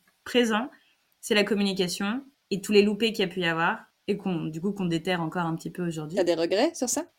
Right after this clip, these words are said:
Speaker 1: Ah, énormément. Si je pouvais refaire, je ferais tellement de choses différemment.
Speaker 2: Ça aurait pu, euh, vous séparer à un moment donné ?
Speaker 1: Je sais pas si ça aurait pu nous séparer. Je pense plutôt que, euh...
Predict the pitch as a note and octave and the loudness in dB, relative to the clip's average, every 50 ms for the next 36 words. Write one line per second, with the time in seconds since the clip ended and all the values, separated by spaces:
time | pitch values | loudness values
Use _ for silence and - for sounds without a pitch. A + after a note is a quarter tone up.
0 | _ _ - D#3+ D#3+ D#3+ D#3 E3 E3 E3+ F3+ G3+ B3 C#4 C4+ A3 G#3 - - F3+ | _ _ -2 0 0 0 0 0 0 0 2 2 2 2 2 2 0 -2 -4 -6
1 | E3 - F#3 E3+ E3 D#3 - - E3+ D#3+ E3+ E3 D#3+ E3 D#3+ - F#3 F3+ F3+ F3+ | -8 -4 -4 -4 -4 -4 -6 -8 -6 -4 -2 -2 -2 -4 -6 -4 -2 -2 0 0
2 | F3 - E3 - - F3 E3+ - - F#3 E3+ E3+ F3 F3 E3+ E3 - - E3+ E3 | -2 -4 -6 -8 -10 -10 -10 -6 -4 -4 -2 -2 0 -2 -2 -2 -2 -4 -6 -6
3 | D#3+ - E3+ D#3+ - E3+ E3 E3 D#3+ D#3+ E3 E3+ E3+ - _ _ _ _ _ _ | -6 -8 -10 -8 -8 -6 -4 -4 -4 -2 -4 -4 -6 -10 _ _ _ _ _ _
4 | - - - - G#3+ G#3 G#3 G3+ G3+ G3+ - - - A3 A3+ A3+ A3 G#3+ G#3 G3+ | -8 -2 2 6 6 8 8 6 4 2 0 -4 -8 -6 0 2 4 4 4 4
5 | G3 G3 F#3+ G3 F#3+ F#3+ G3 G3 G3+ G3+ G3 G3+ G3 G3 F#3+ F#3+ F#3+ F#3+ F#3 F#3 | 4 4 4 4 4 4 2 0 -2 -6 -10 -12 -8 -6 -6 -4 -4 -4 -4 -4
6 | F#3 F#3 F#3 F#3 F3+ - F#3 F3 F3+ G3 B3+ G4 C5+ - - C#4 B3+ A#3+ A#3+ A#3 | -4 -6 -8 -8 -6 -4 -2 -2 0 2 2 0 0 0 0 2 2 4 2 2
7 | A#3+ A#3 A#3 B3+ F#4+ - - _ _ _ _ _ - - A3+ G#3 - C4+ F4+ G#4 | 2 0 0 0 -2 -4 -8 _ _ _ _ _ -6 -2 -2 0 0 2 2 2
8 | - F#4+ D4+ C#4+ C#4+ C4 B3 A#3+ A3+ G#3+ - C4 B3+ B3+ B3 - C4 B3 - B3 | 2 0 2 4 4 4 4 4 0 2 2 4 4 4 4 2 0 4 4 4
9 | A#3+ G#3+ A#3 A#3 C4+ D4 C4 - A#3 G#3 G3 - B3 B3+ C#4 C4+ C#4 - - D4+ | 4 6 4 2 2 0 0 -2 -2 -4 -2 0 0 0 0 0 -4 -6 -4 -4
10 | C4+ C4+ D#4 D#4+ E4 - - C#4 C4 C4 C4 B3+ A#3+ A3+ G#3+ G#3+ G#3 G#3 G#3 G#3 | -4 -2 -2 -4 -4 -2 -2 0 0 2 2 2 2 2 2 2 2 2 2 0
11 | G#3 G#3 G#3 G#3 G#3 G#3 G3+ | 0 0 0 0 -2 -2 -4